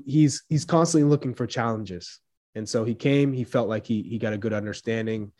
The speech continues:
and a, and a philosophy of how M L S is. There's some good things. There's some things that need to be improved.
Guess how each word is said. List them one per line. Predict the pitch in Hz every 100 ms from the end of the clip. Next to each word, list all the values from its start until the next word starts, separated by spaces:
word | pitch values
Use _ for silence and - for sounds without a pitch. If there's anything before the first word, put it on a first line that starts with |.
| _ _ -
and | 113
a, | 101 -
and | 110 98
a |
philosophy | - 104 104 104 104 107
of | 104 95
how | 107 104 104 - _ _ -
M | 120 117
L |
S | 101 -
is. | 104 127 143 - _ -
There's | 101 -
some | 104 95
good | 110 110
things. | 117 123 135 - - -
There's | 95
some | 104 98
things | 107 101
that | 95
need | 110 104 - _ -
to | 101
be | 107
improved. | 95 - 123 135 151 -